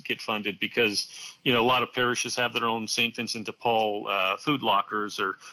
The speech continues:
or assistance there. And so when we send back that,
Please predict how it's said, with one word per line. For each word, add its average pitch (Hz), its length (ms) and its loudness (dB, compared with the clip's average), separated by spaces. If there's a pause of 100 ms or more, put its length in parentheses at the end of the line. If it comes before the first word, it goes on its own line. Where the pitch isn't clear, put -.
(140)
or 107 340 2
assistance 107 800 0
there. 113 300 2
And 110 180 -2
so 117 240 2 (360)
when 131 200 2
we 131 100 2
send 135 260 0
back 123 280 0
that, 120 180 0